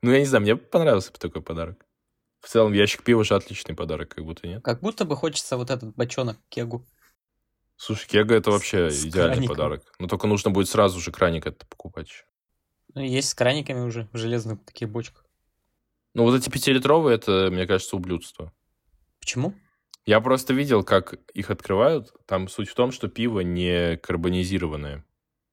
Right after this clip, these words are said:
Speaker 1: Оно, короче, как, ну, без газа, считай. Потому что в такую бочку невозможно сделать пиво, чтобы оно загазировалось нормально. В кегу можно, потому что ты можешь отдельно карбонизатор поставить.
Speaker 2: Понял,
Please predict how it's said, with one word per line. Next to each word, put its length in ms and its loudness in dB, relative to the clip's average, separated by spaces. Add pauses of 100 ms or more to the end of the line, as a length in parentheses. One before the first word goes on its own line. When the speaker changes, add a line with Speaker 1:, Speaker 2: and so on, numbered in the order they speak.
(260)
Speaker 1:
Оно, 200 0
короче, 320 0
как, 240 -8
ну, 180 -2
без 180 -6
газа, 300 2
считай. 320 -18 (500)
Потому 260 -10
что 120 -16
в 60 -14
такую 240 -4
бочку 280 2
невозможно 540 0
сделать 380 -2
пиво, 180 -2
чтобы 220 -4
оно 100 -2
загазировалось 640 -4
нормально. 400 -12 (1500)
В 100 -20
кегу 240 4
можно, 320 4
потому 240 0
что 140 -10
ты 80 -2
можешь 200 0
отдельно 320 0
карбонизатор 600 -6
поставить. 480 -14 (220)
Speaker 2:
Понял, 360 -8